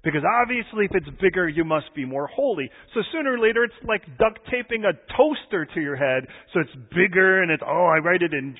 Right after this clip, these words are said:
you know, and, and, like, we don't have that. So what would that look like for us?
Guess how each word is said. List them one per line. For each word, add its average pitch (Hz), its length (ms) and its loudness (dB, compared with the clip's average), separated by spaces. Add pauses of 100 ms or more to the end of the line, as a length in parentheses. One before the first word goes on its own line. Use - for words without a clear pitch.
you 151 120 -4
know, 135 100 -2 (260)
and, 185 160 -6 (180)
and, 220 100 -4
like, 220 120 -4
we 269 160 2
don't 330 160 0
have 208 320 -4
that. 156 380 -4 (360)
So 277 80 -4
what 294 100 -2
would 311 120 0
that 254 140 2
look 220 160 -2
like 190 240 2
for 175 180 0
us? 143 220 0